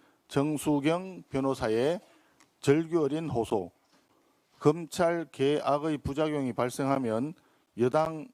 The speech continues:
국회의원들이 책임져야 한다고 따져 묻던 안미현 검사의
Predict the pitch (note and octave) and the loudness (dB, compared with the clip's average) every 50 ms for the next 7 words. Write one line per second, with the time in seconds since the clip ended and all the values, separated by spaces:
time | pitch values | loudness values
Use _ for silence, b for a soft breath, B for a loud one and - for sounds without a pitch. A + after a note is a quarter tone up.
0 | _ _ _ _ _ D3+ C#3 - - F3+ E3 D#3 D3 C#3 C3 B2+ A#2 A2+ G#2 A2+ | _ _ _ _ _ -8 -6 -2 0 2 2 4 2 2 0 0 -2 0 0 0
1 | B2 C3 - - - E3+ D#3+ D#3+ D#3+ D#3+ D3+ C3 C#3+ C3 C#3 C#3+ D3 C#3+ C#3 - | 0 0 -2 -2 -2 0 0 0 0 -2 -2 0 0 2 4 4 4 2 2 -4
2 | C#3 C3+ B2+ C3 B2 A2 G2+ G2+ A2+ A#2+ A#2+ - _ _ - C#3+ C#3+ D#3 D3 D#3 | -8 -2 -2 -2 -2 -2 -2 -2 -2 -2 -4 -8 _ _ 0 2 2 2 0 0
3 | E3 D#3+ D3+ C3+ B2 A2+ - _ _ E3 E3+ F3+ F#3 F3+ b b b b b b | 0 0 0 -2 -6 -8 -10 _ _ 0 0 0 -4 -12 b b b b b b
4 | b b b _ _ _ _ _ _ _ _ _ _ _ _ _ - A2+ A#2+ D3 | b b b _ _ _ _ _ _ _ _ _ _ _ _ _ 0 0 0 2
5 | D#3+ E3 D#3+ D3+ D3 D3+ D3+ D3 D3 D3+ F3+ F3 F#3 F#3 F3+ F#3 - _ _ - | 2 -2 -2 0 2 2 2 2 2 2 0 0 -2 -8 -14 -16 -20 _ _ -4
6 | B2+ C3+ C3+ B2 D3 C#3 B2 A#2+ B2+ C#3 D#3 D3 | -4 -4 -2 -2 0 0 0 0 0 0 -2 -4